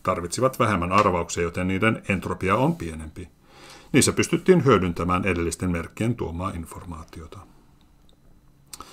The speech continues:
Kun tultiin viestin toiseen sanaan, entropia nousi taas, mutta ei läheskään yhtä korkealle kuin ensimmäisessä sanassa.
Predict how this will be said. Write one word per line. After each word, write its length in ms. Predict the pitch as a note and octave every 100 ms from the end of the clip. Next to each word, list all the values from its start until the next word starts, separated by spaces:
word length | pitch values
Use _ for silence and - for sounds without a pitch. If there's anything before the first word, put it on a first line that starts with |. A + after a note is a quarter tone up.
| -
Kun 140 | G#2+
tultiin 380 | F#2+ A2+ A2+ F#2+
viestin 360 | G2+ G#2+ - D#2+
toiseen 480 | G2 B2 B2 G2+ F2
sanaan, 460 | G2 F2+ F2+ F2+ - _
entropia 480 | F#2+ F2+ - G#2+ A2+
nousi 280 | F2+ F2 G#2
taas, 380 | - A#2+ G#2+ -
mutta 200 | F2+ -
ei 80 |
läheskään 400 | E3+ C#3+ - E2+
yhtä 180 | F#2+ -
korkealle 440 | - F2+ - E2+ E2
kuin 140 | G#2+
ensimmäisessä 560 | D3 D#3+ F2+ E2+ - -
sanassa. 480 | - E2+ D#2+ -